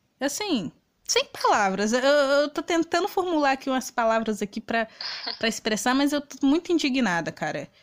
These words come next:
Eu tava conferindo as coisas da pauta e saiu essa notícia.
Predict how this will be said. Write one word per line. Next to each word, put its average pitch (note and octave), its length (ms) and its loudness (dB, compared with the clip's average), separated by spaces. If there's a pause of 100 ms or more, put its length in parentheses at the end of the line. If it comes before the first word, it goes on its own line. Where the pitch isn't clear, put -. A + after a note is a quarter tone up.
(280)
Eu F3+ 80 -4
tava G#3+ 280 0 (1000)
conferindo A3 500 0
as A#3 160 0
coisas A3 320 -2
da G3+ 100 -2
pauta A3 520 -2
e A3+ 40 -2
saiu C4 440 0
essa A#3+ 180 -4
notícia. A3 680 -6